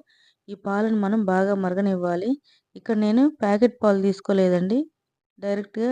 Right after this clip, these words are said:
గేదె దగ్గర నుంచి తెచ్చుకున్న పాలే తీసుకున్నాను. ఈ పాలను మనం బాగా మరిగించుకోవాలి. ఈ పాలు మరిగేలోపు ఇక్కడ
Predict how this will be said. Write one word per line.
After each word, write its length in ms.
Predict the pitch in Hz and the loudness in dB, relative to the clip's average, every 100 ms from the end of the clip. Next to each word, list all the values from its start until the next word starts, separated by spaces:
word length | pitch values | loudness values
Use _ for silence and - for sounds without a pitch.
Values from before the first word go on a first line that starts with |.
| 240 | -2
గేదె 300 | 185 202 220 | 0 2 2
దగ్గర 300 | 208 190 208 | 2 0 0
నుంచి 200 | 202 - | 0 -2
తెచ్చుకున్న 380 | - 196 - 196 | -6 -6 -4 -4
పాలే 320 | 185 185 190 | 0 2 2
తీసుకున్నాను. 600 | 190 190 185 190 185 180 233 - _ _ _ _ - | 2 -2 -2 -6 -4 -2 -2 -4 _ _ _ _ -12
ఈ 40 | |
పాలను 420 | 196 208 202 220 | -2 2 4 2
మనం 240 | 208 190 240 330 _ _ | 2 2 2 0 _ _
బాగా 260 | 180 190 202 | 0 2 2
మరిగించుకోవాలి. 880 | 196 180 190 202 - 190 180 175 208 269 _ _ _ - | 2 2 2 0 -2 -2 0 0 -2 -4 _ _ _ -18
ఈ 60 | 202 | -10
పాలు 320 | - 208 220 | -2 2 2
మరిగేలోపు 720 | 208 196 214 202 196 185 - 285 | 2 4 4 4 4 2 0 0
ఇక్కడ 300 | 226 - 208 | 0 0 0